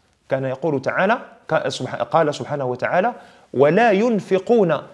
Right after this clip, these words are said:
إلا وهم كارهون". خلقهم هو كره الشريعة وكره الإسلام،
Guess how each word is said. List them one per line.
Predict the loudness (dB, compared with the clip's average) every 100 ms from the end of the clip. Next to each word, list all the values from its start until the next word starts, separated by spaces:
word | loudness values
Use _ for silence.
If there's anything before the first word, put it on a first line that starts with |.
| _ _ 0
إلا | 2 2 2 4
وهم | 6 4 4 2 2 0
كارهون". | 0 2 2 2 0 -2 -8 _ _ _ _ _ _ _ -20 -20 _
خلقهم | 6 8 8 8 8 10 6 2 -6 -6
هو | 2 6 6
كره | 8 8 10 8
الشريعة | 4 2 4 6 4 2
وكره | 4 4 4 4
الإسلام، | 4 0 -4 -4